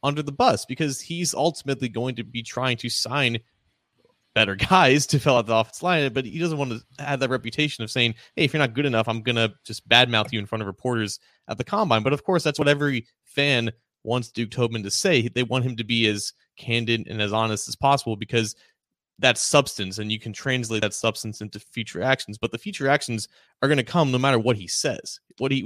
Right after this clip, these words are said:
what he was gonna say, though, wasn't gonna really mean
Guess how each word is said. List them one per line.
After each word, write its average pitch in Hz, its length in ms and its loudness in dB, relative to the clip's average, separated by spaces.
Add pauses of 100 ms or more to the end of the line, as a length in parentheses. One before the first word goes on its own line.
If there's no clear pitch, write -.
what 143 140 -2
he 139 80 2
was 127 100 -2
gonna 151 180 -4
say, 160 220 0
though, 131 140 4
wasn't 123 260 0
gonna 113 220 0 (160)
really 117 240 -2
mean 117 360 -2